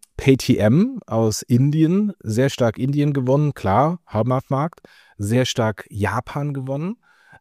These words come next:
Ähm, also, äh, das ist möglich in den Märkten, wo PayPal gescheitert ist.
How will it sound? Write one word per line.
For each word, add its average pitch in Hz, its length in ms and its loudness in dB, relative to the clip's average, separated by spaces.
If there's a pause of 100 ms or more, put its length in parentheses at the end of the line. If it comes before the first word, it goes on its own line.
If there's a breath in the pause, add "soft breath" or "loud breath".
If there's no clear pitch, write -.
Ähm, 123 440 0
also, 131 240 2
äh, 90 140 -8 (240)
das 147 200 2
ist 123 160 2
möglich 202 580 6
in 143 120 0
den 147 260 4
Märkten, 156 380 -2
wo 139 80 -2
PayPal 135 340 -2
gescheitert 139 540 -4
ist. 147 240 -8